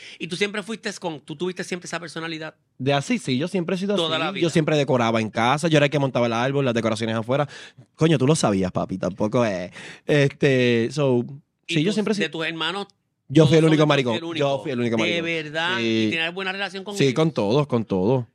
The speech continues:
Speaker 1: Qué
Speaker 2: Obviamente,
Speaker 1: cool.
Speaker 2: cuando, cuando se supo que yo era gay, ay, sorpresa para ellos, parece,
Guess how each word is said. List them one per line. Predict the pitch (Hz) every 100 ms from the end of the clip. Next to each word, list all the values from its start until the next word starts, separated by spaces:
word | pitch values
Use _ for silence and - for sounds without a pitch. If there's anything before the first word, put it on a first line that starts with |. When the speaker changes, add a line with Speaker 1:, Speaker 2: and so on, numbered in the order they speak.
| _
Speaker 1:
Qué | - 160
Speaker 2:
Obviamente, | 160 185 240
Speaker 1:
cool. | 196
Speaker 2:
cuando, | 165
cuando | 180 160
se | 147 143
supo | 160 156
que | 190
yo | 196 190
era | 185
gay, | 185 208 202
ay, | 151 151 160
sorpresa | 147 147 135 127 139
para | 151 147
ellos, | 147 143
parece, | 151 160 135 131